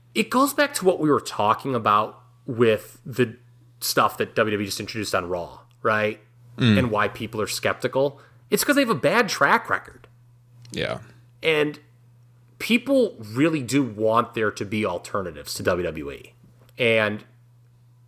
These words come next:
Speaker 1: a-, am I personally rooting for there to be an ex-, yes, I am. I'll be honest with you.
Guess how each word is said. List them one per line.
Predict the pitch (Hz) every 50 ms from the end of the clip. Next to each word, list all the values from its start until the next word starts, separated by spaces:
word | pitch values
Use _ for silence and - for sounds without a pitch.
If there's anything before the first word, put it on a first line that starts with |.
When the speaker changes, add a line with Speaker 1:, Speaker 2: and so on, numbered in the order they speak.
| _ _ _ _
Speaker 1:
a-, | 151 156 - - -
am | 147 143 147 -
I | 117 117 123 147 185
personally | - - - 131 151 - - 226 214
rooting | 151 120 123 131 143 180 196 190
for | - - 135
there | 127 127
to | 131
be | 131 127 123
an | 123
ex-, | 113 113
yes, | 147 147 160 170 - - -
I | 110 101 101
am. | 104 117 95 - 90
I'll | 98 107
be | 117 123 113
honest | 104 104 104 98 - -
with | 82 76 -
you. | 73 -